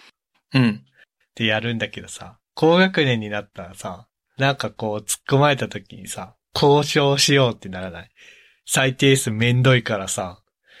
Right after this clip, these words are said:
Speaker 1: うん。
Speaker 2: いや、ここは僕はこういう解釈で書いてて、
Speaker 1: うん。
Speaker 2: で、ご指摘の点は、まあ、確かにここには書いてないかもしれないけど、こっちでカバーできてるんですよね、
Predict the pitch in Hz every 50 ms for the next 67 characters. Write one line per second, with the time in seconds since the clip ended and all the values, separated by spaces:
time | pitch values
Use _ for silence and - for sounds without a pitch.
0 | - - 135 131 120 123 135 - _ - - 123 117 160 175 180 165 127 104 98
1 | 104 107 110 107 143 139 131 - - 131 127 131 131 127 - 135 127 120 - -
2 | - - 90 87 85 80 - - _ _ _ _ _ _ _ _ _ _ - -
3 | 104 95 - - - - 90 85 - _ _ _ _ _ _ _ - 123 117 104
4 | 104 - _ _ _ _ _ - 123 110 - - - 117 123 123 123 - - 156
5 | 156 170 160 156 147 151 151 147 147 143 139 143 131 107 92 95 107 117 117 151
6 | 185 - - 123 110 - 113 107 - 156 165 196 180 131 113 - 127 131 127 -
7 | 107 110 110 107 - 104 95 - 104 98 101 104 98 98 95 98 95 - - _
8 | _ - - 123 - - 180 147 120 - - 135 120 101 95 107 107 - - 107
9 | 92 98 - - 139 131 202 185 196